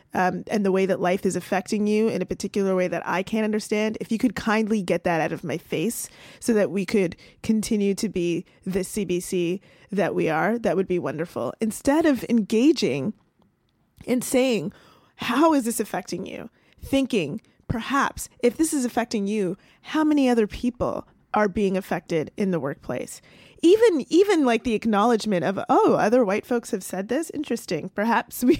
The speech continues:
should at least, at the very least, um, respond in the same way to you as we are with everybody else who's saying things," which is by saying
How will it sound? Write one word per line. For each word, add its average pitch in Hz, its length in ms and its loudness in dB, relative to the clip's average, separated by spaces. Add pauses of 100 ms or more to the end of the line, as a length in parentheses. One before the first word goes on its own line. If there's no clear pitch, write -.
(140)
should 214 540 4 (440)
at 233 200 0
least, 226 560 0 (140)
at 226 140 0
the 214 80 2
very 226 360 4
least, 165 460 -2 (320)
um, 165 420 0
respond 190 540 0
in 190 60 0
the 185 60 -2
same 202 280 0
way 185 120 0
to 175 60 -2
you 175 380 0
as 165 180 -2
we 185 140 0
are 160 240 0
with 165 160 -4
everybody 160 420 -2
else 160 380 -2
who's 165 260 0
saying 185 500 -2
things," 156 300 -6
which 165 160 -6
is 156 220 -6
by 165 140 -4
saying 156 420 -6